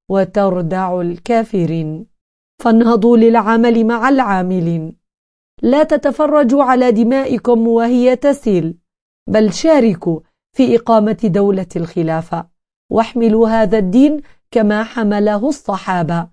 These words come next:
نصرة وتمكينا. كتبه لإذاعة المكتب الإعلامي المركزي لحزب التحرير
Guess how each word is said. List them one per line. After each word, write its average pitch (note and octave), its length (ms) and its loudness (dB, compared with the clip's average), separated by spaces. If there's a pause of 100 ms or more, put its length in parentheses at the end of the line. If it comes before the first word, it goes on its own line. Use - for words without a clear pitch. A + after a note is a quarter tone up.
(360)
نصرة G#3 960 -2 (140)
وتمكينا. F3+ 1000 -6 (920)
كتبه G#3+ 560 2
لإذاعة G#3 640 -2
المكتب G3+ 600 -2
الإعلامي G#3 840 0
المركزي G#3 680 -2
لحزب G#3 400 -4
التحرير F3 600 -6